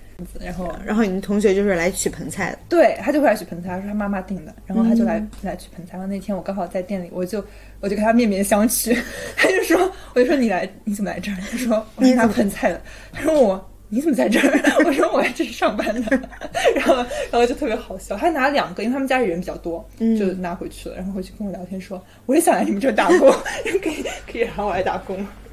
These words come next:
Speaker 1: 很好笑。
Speaker 2: 在想你们那个餐厅有没有扫码点单？没有的，对吧？
Speaker 1: 没有，没有。
Speaker 2: 对，对，因为我对这个事情特别敏感。
Speaker 1: 嗯，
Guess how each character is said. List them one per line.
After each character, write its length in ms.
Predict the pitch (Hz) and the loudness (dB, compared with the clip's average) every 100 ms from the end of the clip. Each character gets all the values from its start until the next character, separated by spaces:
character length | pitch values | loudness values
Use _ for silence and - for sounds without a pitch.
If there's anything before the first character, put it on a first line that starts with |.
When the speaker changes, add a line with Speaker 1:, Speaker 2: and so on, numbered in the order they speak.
| - | -8
Speaker 1:
很 80 | 208 | -8
好 200 | - 185 | -8 -6
笑。 180 | - - - - - - - - - | 0 2 2 0 0 -2 -4 -4 -2
Speaker 2:
在 160 | 330 | -2
想 260 | - 196 185 | 0 -2 -2
你 80 | 151 | -2
们 140 | 143 | 0
那 80 | 220 | 0
个 80 | 233 | -2
餐 240 | - 285 | -2 0
厅 160 | 294 302 | 2 2
有 120 | 180 | 2
没 100 | 165 | 2
有 140 | 254 240 | 2 2
扫 220 | 175 165 | 0 -2
码 160 | 185 | -2
点 180 | 175 - | -4 -8
单？ 100 | - - | -6 0
没 100 | 185 | 4
有 160 | 196 | 4
的， 100 | - | 2
对 120 | 214 | -2
吧？ 160 | 156 - | -2 -4
Speaker 1:
没 100 | 185 | -8
有， 0 | |
没 0 | |
有。 60 | 196 - - | -14 -14 -4
Speaker 2:
对， 160 | 202 | 0
对， 160 | 175 139 | 2 2
因 120 | 226 | 4
为 180 | 233 233 226 - | 4 2 -2 -4
我 140 | 185 185 | 0 4
对 100 | 233 | 6
这 100 | 254 | 6
个 60 | |
事 140 | 220 196 | 2 0
情 120 | 202 | 0
特 80 | 220 | 0
别 100 | 165 | -2
敏 180 | - - | -6 -10
感。 100 | - - - - - 240 | -12 -14 -20 -20 -10 -4
Speaker 1:
嗯， 180 | 220 | -4